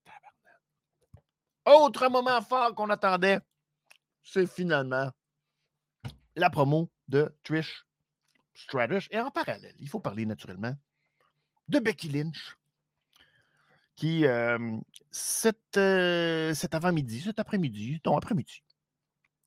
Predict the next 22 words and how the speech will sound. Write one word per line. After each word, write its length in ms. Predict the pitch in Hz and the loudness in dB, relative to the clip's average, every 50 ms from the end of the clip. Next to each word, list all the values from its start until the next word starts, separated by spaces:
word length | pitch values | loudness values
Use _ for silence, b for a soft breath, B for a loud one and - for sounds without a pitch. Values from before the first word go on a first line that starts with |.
| - - | -12 -10
vers 160 | 107 - - | -10 -10 -10
treize 240 | - 107 98 92 113 | -10 -10 -8 -6 -6
heures, 180 | - 220 220 214 - _ _ _ _ _ _ _ _ | -6 -6 -10 -12 -16 _ _ _ _ _ _ _ _
je 60 | 202 | -14
vous 140 | 196 196 208 | -8 -6 -6
ai 20 | 208 | -4
fait 220 | - 127 123 - | -4 -4 -4 -4
une 160 | 214 208 101 | -6 -6 -6
petite 480 | - - 196 - - - - - 202 196 | -6 -10 -12 -6 -6 -8 -6 -6 -10 -8
prévision, 720 | - - 151 147 135 117 107 117 131 143 151 143 123 113 110 | -6 -2 -2 -2 -2 -2 -2 0 2 2 2 2 0 -2 -4
euh, 40 | |
des 180 | 101 98 131 147 | -2 -2 -4 -2
comptes. 480 | - - 339 359 339 311 208 139 - - - _ _ _ _ _ - | 0 0 0 0 0 -2 -6 -8 -10 -18 -20 _ _ _ _ _ -8
Donc, 220 | - 110 110 - - | -6 -6 -6 -4 -8
euh, 60 | 101 | -10
si 160 | - - - | -10 -8 -10
vous 80 | 101 104 | -8 -6
êtes 100 | 110 123 | -4 -4
abonné 300 | 110 107 104 123 143 139 | -4 -2 0 2 2 2
à 40 | |
la 100 | 117 - | 2 2
chaîne 260 | - - 151 151 147 | 0 2 4 4 4